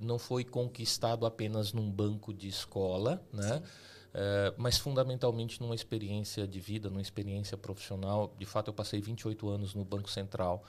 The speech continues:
Speaker 1: é, fundamentalmente nesse pilar da estabilidade financeira. Já atuei na área de autorizações, na área de regulação, na supervisão de cooperativas, de I Ps, de bancos, de riscos, especializado em riscos,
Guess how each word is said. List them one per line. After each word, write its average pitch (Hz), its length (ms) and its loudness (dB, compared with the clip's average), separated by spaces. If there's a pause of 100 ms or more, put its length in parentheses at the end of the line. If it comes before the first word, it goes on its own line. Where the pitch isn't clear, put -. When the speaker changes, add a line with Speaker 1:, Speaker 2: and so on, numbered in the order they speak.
(520)
Speaker 1:
é, 92 480 2 (220)
fundamentalmente 117 960 2
nesse 104 240 0
pilar 104 500 2
da 101 80 0
estabilidade 95 640 -2
financeira. 98 680 -2
Já 95 220 -2
atuei 101 460 0 (360)
na 95 200 0
área 98 160 4
de 95 80 0
autorizações, 95 960 0
na 92 140 0
área 101 180 4
de 92 80 -4
regulação, 98 960 0
na 92 160 -2
supervisão 104 640 0
de 104 80 -6
cooperativas, 95 1040 -2
de 98 100 -4
I 104 140 -2
Ps, 90 560 -2
de 101 140 -4
bancos, 98 720 4
de 120 100 -6
riscos, 104 720 -4
especializado 104 720 -2
em 98 40 -4
riscos, 104 440 -4